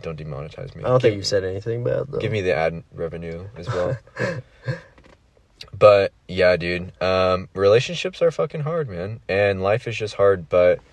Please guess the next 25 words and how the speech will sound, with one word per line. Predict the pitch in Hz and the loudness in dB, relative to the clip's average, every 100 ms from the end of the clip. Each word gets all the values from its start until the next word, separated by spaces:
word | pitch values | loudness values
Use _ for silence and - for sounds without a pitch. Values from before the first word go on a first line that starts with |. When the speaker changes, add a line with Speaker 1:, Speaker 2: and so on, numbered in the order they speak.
| _ - _ - | _ -20 _ -10
Speaker 1:
you | |
just | 101 | -2
gotta | 107 104 | 2 2
do | 101 | 4
what | 101 | 0
you | 92 | 0
wanna | 101 98 | -2 -2
do, | 92 95 104 113 117 | -2 2 4 4 0
and | 90 95 92 90 87 85 85 - _ | -4 -2 0 0 -2 -4 -8 -16 _
as | - 92 | -4 -2
long | 98 | -2
as | 101 | -2
you're | 95 | -4
doing | 92 98 101 98 98 _ _ _ _ - | -2 -2 -2 -4 -10 _ _ _ _ -2
what | 107 | 2
you | 104 | 2
wanna | 104 98 | 2 2
do | 104 | 2
and | 104 | 2
what | 101 | 2
you | 95 | 0
love | 92 95 101 | 4 6 6
with | 98 92 | 4 -6
people | 101 98 98 | -6 -2 4
that, | 92 92 90 | 6 6 2